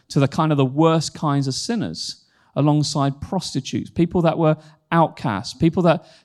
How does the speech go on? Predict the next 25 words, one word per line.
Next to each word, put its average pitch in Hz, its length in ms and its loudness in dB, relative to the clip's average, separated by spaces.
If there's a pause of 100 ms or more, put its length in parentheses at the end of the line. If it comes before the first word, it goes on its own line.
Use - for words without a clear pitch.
(140)
didn't 175 260 2
deserve 151 440 4
to - 80 -6
be 131 80 2
part 135 500 0 (280)
of 135 360 2 (140)
that 123 240 -4
community. 143 720 -2 (1080)
So - 140 2
this 190 120 6
picture - 520 2
is 165 80 4
becoming 170 380 -2
clearer 202 360 0
and 170 120 0
clearer 180 320 2
with 139 80 0
the 143 80 -2
type 208 420 -4
of 175 140 -4
lifestyle 180 540 0
that 120 160 -4
Zacchaeus 131 440 -4
was 131 120 -6
living. 143 480 -2